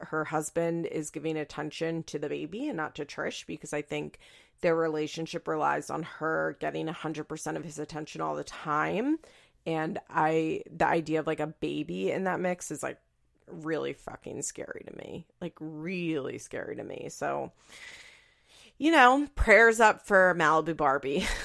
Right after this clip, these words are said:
<laughs> You're truly in my thoughts. You're in my prayers. I hope I'm wrong for your sake. Okay, this is interesting. Do you think Chelsea and Cole have a prenup? No,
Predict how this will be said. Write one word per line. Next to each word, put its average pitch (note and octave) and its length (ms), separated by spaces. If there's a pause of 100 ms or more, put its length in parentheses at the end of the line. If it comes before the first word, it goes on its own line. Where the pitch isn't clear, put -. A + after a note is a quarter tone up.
(140)
<laughs> - 340
You're - 200
truly F3 560 (380)
in G#3 180
my A#3+ 160
thoughts. - 540
You're C#3+ 140
in E3+ 140
my F3+ 140
prayers. D3+ 680 (100)
I E3+ 120
hope E3 300
I'm D#3 220
wrong G2 400 (180)
for E3 140
your A#2+ 240
sake. - 520 (2250)
Okay, A#3+ 220
this F3 180
is G3 120
interesting. E3 520
Do D3 80
you D#3+ 100
think G#3 200
Chelsea D#3 440
and D3+ 120
Cole C#3+ 220
have D3 160
a D3+ 40
prenup? - 520 (840)
No, F3+ 520